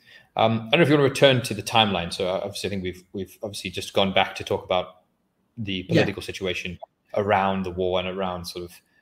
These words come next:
Speaker 1: certain units, uh,
Speaker 2: Yeah.
Speaker 1: Azov and right sector and stuff. Um, but we did get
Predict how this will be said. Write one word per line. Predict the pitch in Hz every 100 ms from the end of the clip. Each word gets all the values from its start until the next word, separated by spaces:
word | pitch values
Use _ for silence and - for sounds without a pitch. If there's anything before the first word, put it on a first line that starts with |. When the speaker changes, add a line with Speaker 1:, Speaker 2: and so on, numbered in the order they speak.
| _
Speaker 1:
certain | - 110 98
units, | 101 107 101 - - 92
uh, | 92 87
Speaker 2:
Yeah. | 147 - - - - 101 -
Speaker 1:
Azov | 101 - 95 90
and | 87 82 85
right | 95 -
sector | - 90 87
and | 87
stuff. | - 87 _ _ _ -
Um, | 101 101 98
but | 117
we | 131
did | 135 120
get | 117